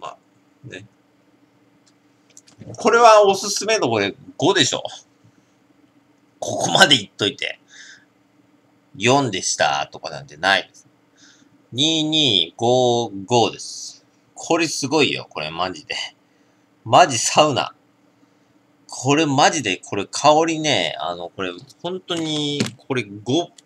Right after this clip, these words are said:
五プラスでいい、いいよ、これ。これ本当にやべえよ、これ。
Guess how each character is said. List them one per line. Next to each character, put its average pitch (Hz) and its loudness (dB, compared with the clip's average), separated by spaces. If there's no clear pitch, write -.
五 143 2
プ - -6
ラ 220 4
ス - -4
で 98 -2
い - 0
い、 92 -8
い - -8
い 87 -8
よ、 73 -10
こ - -18
れ。 - -18
こ 135 -10
れ 120 -4
本 165 -4
当 - -14
に 180 -2
や 170 4
べ 170 0
え - 2
よ、 80 -2
こ 65 -10
れ。 - -16